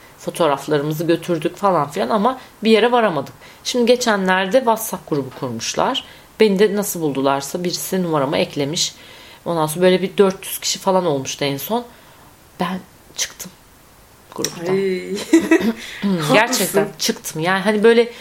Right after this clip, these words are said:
Speaker 1: kaçışları da hiç seven bir insan değilim ama gerçekten şu, hiçbir şey okumadım. Yani hiçbir <clears throat> okunduğu bir,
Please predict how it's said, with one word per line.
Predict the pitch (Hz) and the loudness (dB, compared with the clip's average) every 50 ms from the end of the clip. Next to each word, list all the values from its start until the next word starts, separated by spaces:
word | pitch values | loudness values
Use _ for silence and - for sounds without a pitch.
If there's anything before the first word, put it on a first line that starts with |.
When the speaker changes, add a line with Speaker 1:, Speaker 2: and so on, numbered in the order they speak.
| - - - - | -20 -18 -8 -2
Speaker 1:
kaçışları | - 233 220 - - - - 226 240 233 226 | 0 0 2 2 2 2 4 4 4 4 4
da | 247 | 2
hiç | 262 254 | 2 2
seven | - - 220 202 202 196 190 180 | 0 2 2 4 4 2 2 0
bir | 180 | 0
insan | 180 180 180 - 185 180 185 | -2 -2 -2 -2 -2 0 0
değilim | 220 262 285 | 0 0 2
ama | 262 202 185 190 - - - - - - - - - - - - - - - - - 180 | 2 4 2 2 0 -4 -20 -20 -20 -20 -20 -20 -20 -20 -20 -20 -20 -20 -18 -14 -4 2
gerçekten | 254 285 330 320 320 - 226 226 226 214 226 240 | 4 4 4 4 2 0 0 0 0 0 0 0
şu, | 233 - - - - - - - - | -2 -6 -12 -12 -16 -20 -20 -18 -10
hiçbir | - - 339 320 - - - 226 233 | -4 -2 0 0 0 0 2 2 2
şey | - - - - 208 180 | 2 2 0 2 2 2
okumadım. | - 156 - 156 160 156 151 180 | 2 0 -2 -4 -4 -4 -2 0
Yani | 190 202 | -2 -2
hiçbir | 214 - - - 254 | -2 -2 0 0 2
<clears throat> | - 220 202 | 2 2 0
okunduğu | - 220 214 214 202 - - 214 202 | 2 2 2 2 2 0 -2 -2 0
bir, | 190 202 202 185 | 2 2 2 0